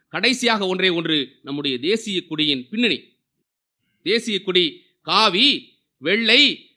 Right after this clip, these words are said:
பச்சை என்று சொல்லுகிறார்கள். அதற்கு அர்த்தம் சொல்லுகிறார்கள். காவி என்றால் இந்து, காவி என்றால், ஆ, தியாகம், வெள்ளை என்றால்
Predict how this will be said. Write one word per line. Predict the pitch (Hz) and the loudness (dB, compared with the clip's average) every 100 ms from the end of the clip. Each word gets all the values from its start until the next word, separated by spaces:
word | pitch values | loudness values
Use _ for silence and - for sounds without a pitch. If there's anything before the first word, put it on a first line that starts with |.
| _ | _
பச்சை | 196 208 311 339 | -8 -2 2 2
என்று | 311 262 269 | 2 2 2
சொல்லுகிறார்கள். | 247 214 160 120 _ _ - | 4 4 2 -6 _ _ -4
அதற்கு | 294 294 214 | -2 0 0
அர்த்தம் | 233 403 302 | -2 -2 -2
சொல்லுகிறார்கள். | 277 262 240 220 180 - - | 0 2 2 2 -2 -8 -4
காவி | 208 320 311 | 2 4 6
என்றால் | 262 226 208 147 | 4 2 0 0
இந்து, | 202 262 285 254 - _ | 0 2 2 0 -4 _
காவி | 165 254 320 | -2 2 4
என்றால், | 285 254 240 196 - _ _ _ _ _ - | 2 4 2 2 -4 _ _ _ _ _ -14
ஆ, | 190 190 190 185 - - | -8 -4 -4 -6 -8 0
தியாகம், | 196 285 262 247 - - _ | 4 6 6 4 -2 -12 _
வெள்ளை | 156 320 339 | -4 0 2
என்றால் | 277 254 240 208 | 2 2 0 0